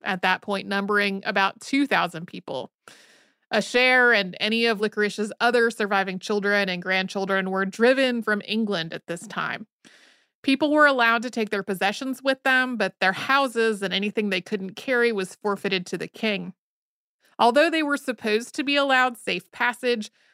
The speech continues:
a lot of people still faced violence as they tried to leave, including multiple truly horrifying accounts of ship passengers being left to drown as they tried to get to continental Europe. This was the first of a series of expulsions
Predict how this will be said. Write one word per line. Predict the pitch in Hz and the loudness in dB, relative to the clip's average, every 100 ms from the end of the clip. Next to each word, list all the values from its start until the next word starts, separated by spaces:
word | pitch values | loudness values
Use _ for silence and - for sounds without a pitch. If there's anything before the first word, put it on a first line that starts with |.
| _ 208 | _ -6
a | |
lot | 220 254 | 0 2
of | 262 | 2
people | 269 254 240 | -2 -2 -2
still | - 226 226 | -2 0 0
faced | 220 214 208 - | 2 2 0 -4
violence | 180 196 202 226 233 220 - | -2 2 4 2 0 -4 -6
as | 202 190 | -8 -4
they | 180 | -6
tried | - 214 202 196 | -4 0 2 0
to | 190 | -4
leave, | 180 185 180 175 - | -6 -6 -6 -8 -6
including | 208 196 - 320 359 311 208 | -6 -6 -2 0 2 0 -2
multiple | 208 214 262 277 - 262 233 247 | 0 0 0 -4 0 2 2 -4
truly | - 285 294 294 269 | -4 -2 0 0 0
horrifying | - 254 254 247 254 240 226 | 2 2 4 2 2 2 0
accounts | 226 - 214 208 - | -6 -4 -2 -2 -4
of | 214 190 | -6 -6
ship | - - 277 294 - - | -8 -4 0 0 -2 -4
passengers | 220 190 - 196 196 190 185 | 0 0 -2 -6 -2 -2 -4
being | 190 214 247 247 220 202 | -6 -4 -4 -4 -4 0
left | 208 - - - | 0 -2 -16 -6
to | 208 | -6
drown | 180 196 190 226 233 214 190 185 | -4 -6 0 2 4 2 0 -4
as | 190 - | -8 -6
they | 185 | -8
tried | - 185 180 | -2 -2 -2
to | 196 | -6
get | 175 - | -8 -8
to | - | -10
continental | - 185 185 180 170 | -8 -6 -4 -6 -6
Europe. | 170 180 165 - - _ _ _ _ _ _ _ _ _ _ - | -6 -4 -4 -4 -10 _ _ _ _ _ _ _ _ _ _ -2
This | 330 | 0
was | 381 381 | 2 2
the | - 330 | 2 2
first | 214 202 190 - | 4 4 0 -4
of | 220 214 | -2 0
a | 208 | -4
series | - - 311 349 277 190 180 | -6 -2 2 2 0 -2 -6
of | 196 185 | -8 -6
expulsions | 180 - 220 220 - 170 170 | -8 -4 0 0 -2 -6 -6